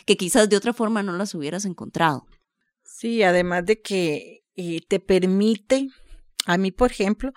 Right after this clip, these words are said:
Speaker 2: me permite ser espectadora de ambos bandos, como <laughs> digo yo, de la gente que está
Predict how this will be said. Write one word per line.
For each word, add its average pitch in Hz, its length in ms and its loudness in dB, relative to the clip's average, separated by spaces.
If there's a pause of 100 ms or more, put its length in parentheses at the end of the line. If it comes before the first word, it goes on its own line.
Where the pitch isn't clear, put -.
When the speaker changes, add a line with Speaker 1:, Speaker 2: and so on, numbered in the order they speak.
(580)
Speaker 2:
me 190 180 0
permite 185 600 0
ser 208 720 2
espectadora 180 1200 2
de 170 180 0
ambos 180 300 2
bandos, 165 440 0
como 160 220 -6
<laughs> - 0 -
digo - 220 10
yo, - 60 -16 (580)
de 160 140 0
la 156 120 4
gente 165 300 -4
que - 100 -4
está 180 520 0